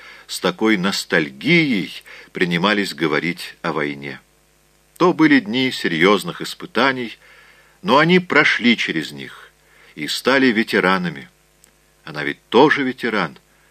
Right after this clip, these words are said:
но только нет у нее товарищей, с которыми она могла бы возродить в памяти былые битвы. Ах, как бы ей хотелось снова быть с людьми своего круга, с теми, кто пережил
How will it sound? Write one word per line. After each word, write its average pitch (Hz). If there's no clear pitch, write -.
но 80
только 101
нет 104
у 98
нее 92
товарищей, 98
с -
которыми 90
она 87
могла 85
бы 82
возродить 80
в -
памяти 85
былые 76
битвы. 71
Ах, 135
как 131
бы 131
ей 127
хотелось 120
снова 107
быть 107
с -
людьми 95
своего 90
круга, 78
с -
теми, 131
кто 127
пережил 123